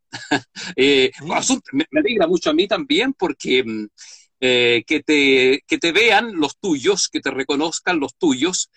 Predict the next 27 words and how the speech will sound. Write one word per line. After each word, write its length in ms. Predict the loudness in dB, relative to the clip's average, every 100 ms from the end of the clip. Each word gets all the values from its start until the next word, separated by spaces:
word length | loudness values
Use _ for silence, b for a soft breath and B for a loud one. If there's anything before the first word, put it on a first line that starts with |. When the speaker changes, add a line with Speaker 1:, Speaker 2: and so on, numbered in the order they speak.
| _ -4
Speaker 1:
aunque 260 | -2 -2
sea 280 | 0 2 2
a 40 | 2
los 200 | 0 -2
sesenta 320 | -6 -4 -4
y 40 |
seis 340 | -2 -2 -2 -2
años, 360 | -2 -2 -4 -6 b b
eh, 300 | 0 2 2 0
es 160 | -6
un 440 | -4 -2 0 -2 -2
bonito, 760 | 0 -2 0 2 4 2 0 B B B _
bonito 640 | 0 0 0 2 4 4
momento, 600 | 2 0 0 -2 -4 -6 -8 _ _ _ _ _
pero 800 | 2 4 4 4 4 4 4 4 2 -4 -18 -10
soy 320 | -2 0 2
muy 160 | 0
consciente, 720 | 2 0 0 0 -2 0 0 0
Ramón, 460 | -2 0 0 -2 -4
que 160 | -4 0
para 200 | 0 2
mí 260 | 2 0 -2 B B -2
el 200 | 0 2
reconocimiento 800 | 0 0 0 0 0 0 -2 -4
más 160 | -4
grande 580 | -4 -2 -2 -4 -6 -4
es, 540 | 0 0 0 -2 -4